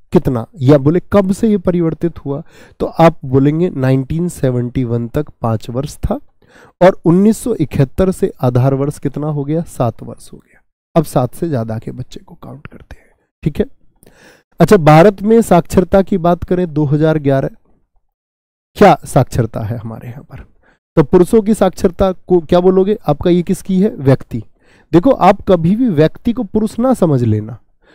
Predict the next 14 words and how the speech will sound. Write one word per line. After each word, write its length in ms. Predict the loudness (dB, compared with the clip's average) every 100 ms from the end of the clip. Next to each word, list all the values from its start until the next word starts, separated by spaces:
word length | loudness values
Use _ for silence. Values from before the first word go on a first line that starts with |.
| _ 0
व्यक्ति 440 | 4 4 2 -2
का 160 | 2 2
मतलब 340 | 2 0 -4
पुरुष 340 | -2 -2 -2 -2
और 220 | -2 -2
स्त्री 300 | -2 -6 -8
दोनों 440 | -2 -2 0 0
होता 300 | -2 -6 -8
है। 140 | -12 -14 _ _ _ _ _ _
बहुत 140 | 2 4
सारे 220 | 2 2
लोग 200 | 0 -2
व्यक्ति 300 | -4 -4 -8
को 120 | -10